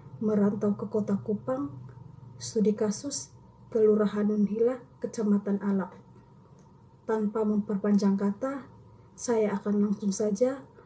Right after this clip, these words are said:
mempresentasikan proposal saya.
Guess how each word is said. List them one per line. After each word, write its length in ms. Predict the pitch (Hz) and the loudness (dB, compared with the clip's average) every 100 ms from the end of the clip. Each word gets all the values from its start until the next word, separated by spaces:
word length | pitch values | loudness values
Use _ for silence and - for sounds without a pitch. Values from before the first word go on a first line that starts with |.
| - - | -20 -8
mempresentasikan 1300 | 233 226 208 202 - 208 208 202 233 - 262 269 269 - - - - - | -4 -2 0 0 0 0 0 -2 -4 -4 -4 -4 -8 -14 -20 -20 -20 -10
proposal 560 | 233 208 220 208 208 | -6 -4 -2 0 0
saya. 400 | 202 - 214 196 | 0 0 0 0